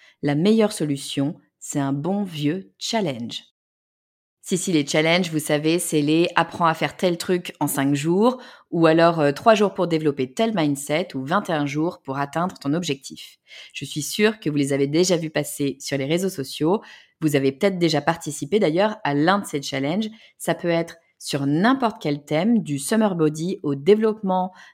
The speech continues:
de ses finances perso, en passant par la création d'un persona. Bref,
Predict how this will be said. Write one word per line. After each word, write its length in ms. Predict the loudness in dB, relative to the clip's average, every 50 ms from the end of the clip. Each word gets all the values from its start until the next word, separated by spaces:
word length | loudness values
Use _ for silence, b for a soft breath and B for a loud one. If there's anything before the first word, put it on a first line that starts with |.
| _
de 80 | -6 -6
ses 140 | -6 -6 -2
finances 320 | 2 4 4 4 2 0
perso, 540 | -2 -2 -2 -4 -4 -2 0 0 0 0 B B B B B _
en 140 | 0 0 2
passant 540 | 2 2 0 0 -2 -4 -4 -4 -4 -4 -6 -8
par 100 | -6 -4
la 100 | -4 -4
création 680 | -4 -4 -2 0 0 0 -2 -4 -6 -4 -4 -4 -6 -8 _ -8
d'un 280 | -6 -4 -2 -2 -2
persona. 520 | 0 -2 -4 -4 -2 -2 -2 -2 -4 -6 -10 _ _ _ _ _ _ -6
Bref, 460 | -4 -2 -2 -4 -6 -8 -18 -20